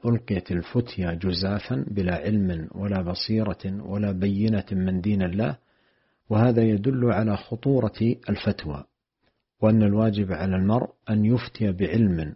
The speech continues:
وبينة وبثبت وحجة وبرهان، وإذا سئل عما لا يعلم فإنه لا يضيره أن يقول: "لا أعلم"، أو يقول: "لا أدري"، لكن الذي يضره المضرة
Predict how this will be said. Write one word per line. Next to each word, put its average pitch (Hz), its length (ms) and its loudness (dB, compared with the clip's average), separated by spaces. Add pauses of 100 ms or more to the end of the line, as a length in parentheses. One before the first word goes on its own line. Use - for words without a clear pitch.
وبينة 95 880 0 (200)
وبثبت 98 720 -2
وحجة 113 760 -2 (140)
وبرهان، 76 420 -4 (840)
وإذا 104 340 4
سئل 113 360 2
عما 104 420 2
لا 92 140 0
يعلم 117 440 -2 (180)
فإنه 98 580 0
لا 113 180 0
يضيره 101 800 0
أن 107 100 0
يقول: 92 420 0
"لا 92 200 -4
أعلم"، 80 360 -6 (680)
أو 107 140 4
يقول: 101 440 2
"لا 98 240 0
أدري"، 80 320 -4 (680)
لكن 120 400 4
الذي 98 420 2
يضره 95 540 0
المضرة 98 540 -2